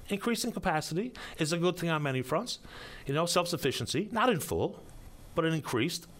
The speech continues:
on that front. And it would create jobs. There's a lot of win-wins here.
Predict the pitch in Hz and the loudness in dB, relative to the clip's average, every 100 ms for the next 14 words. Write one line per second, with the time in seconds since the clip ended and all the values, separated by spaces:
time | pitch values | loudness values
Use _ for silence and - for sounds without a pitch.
0 | - - - 127 127 110 - 123 247 - | -16 -10 -2 2 2 0 0 -2 -4 -12
1 | - - - - - - - 196 214 208 | -14 -12 -12 -12 -12 -12 0 2 4 2
2 | - - - - - - 170 165 - 117 | -4 -16 -16 -16 -4 2 2 2 2 2
3 | 107 - 82 - - - - - 226 247 | 2 0 0 -2 -4 -10 -8 -2 2 4
4 | 262 277 156 170 139 170 170 - - | 6 6 6 4 2 0 0 -4 -6